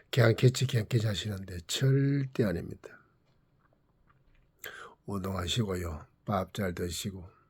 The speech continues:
건강 잘 챙깁시다. 저는 너무 행복합니다. 정말 내 이 뭐 몸에 있던 그 치유 흔적을 보여드리고 싶은데 좀 보기에 좀 그럴 것 같았어.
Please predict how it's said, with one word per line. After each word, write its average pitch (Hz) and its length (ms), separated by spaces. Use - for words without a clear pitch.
건강 110 360
잘 98 220
챙깁시다. - 720
저는 135 300
너무 131 260
행복합니다. 131 760
정말 131 840
내 131 200
이 123 340
뭐 123 340
몸에 131 440
있던 113 320
그 110 120
치유 - 280
흔적을 120 340
보여드리고 117 460
싶은데 101 600
좀 101 240
보기에 110 340
좀 98 200
그럴 107 200
것 - 180
같았어. - 360